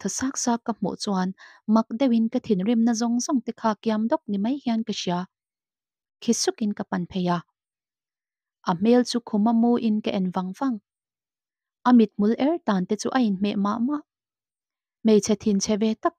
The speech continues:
le, ri ru pau khau ru ve tak. Ma se na ma em em, mei che innocent tak ani. Ka in sum thei lau chian a biang chu ka chul hau hau a. Tha sak sak hian a lo meng chuak riai riai a. Min mu thut chu phok lam lek lek ka min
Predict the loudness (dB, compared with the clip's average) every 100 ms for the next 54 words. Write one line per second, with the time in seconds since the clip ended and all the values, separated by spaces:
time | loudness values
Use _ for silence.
0 | -4 -4 -8 -20 -2 4 6 4 2 2
1 | 2 0 0 0 0 -4 -6 -12 _ _
2 | _ _ _ _ _ 0 2 4 4 6
3 | 6 4 2 4 2 2 0 -2 -4 _
4 | _ 2 2 4 0 0 0 0 0 0
5 | -4 -4 -2 -2 -6 _ _ _ _ _
6 | _ _ _ _ 4 6 4 2 2 2
7 | 2 2 0 0 -2 -2 0 2 2 0
8 | -6 -10 -4 -4 -2 -4 -2 0 0 -2
9 | -6 _ _ _ _ _ _ _ _ -6
10 | -4 0 -2 -2 -2 -4 -2 -2 0 -2
11 | -2 -2 -2 -4 -2 -2 -2 -4 -6 -4
12 | -2 -2 -6 _ _ _ _ _ _ _
13 | -2 2 4 4 0 -2 -6 -6 -4 -4
14 | -2 0 0 0 -2 -8 0 0 0